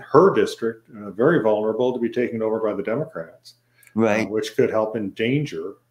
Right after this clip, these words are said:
Speaker 1: uh, the slim Republican majority. Uh, but,
Speaker 2: Right.
Speaker 1: you know, but hey, Hollywood money, hey, I get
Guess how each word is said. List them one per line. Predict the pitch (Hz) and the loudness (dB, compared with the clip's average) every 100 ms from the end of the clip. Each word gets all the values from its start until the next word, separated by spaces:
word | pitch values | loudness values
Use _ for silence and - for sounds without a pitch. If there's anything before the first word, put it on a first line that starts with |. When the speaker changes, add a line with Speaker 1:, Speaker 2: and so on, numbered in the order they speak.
| _ | _
Speaker 1:
uh, | 95 87 85 | -20 -20 -18
the | |
slim | - - 101 | -14 -10 -8
Republican | 101 107 101 95 110 | -6 -4 -4 -6 -8
majority. | 101 101 156 165 - _ _ _ - | -8 -2 -2 -2 -8 _ _ _ 2
Uh, | 247 | 6
but, | - 185 | 8 6
Speaker 2:
Right. | 208 | 4
Speaker 1:
you | |
know, | 170 147 147 - | 4 2 0 -4
but | 170 | -2
hey, | 165 196 | 0 0
Hollywood | 117 147 156 160 | 2 2 0 -2
money, | 156 156 131 131 | -2 -4 -6 -10
hey, | 135 135 _ _ _ | -12 -14 _ _ _
I | 120 | -20
get | 123 | -20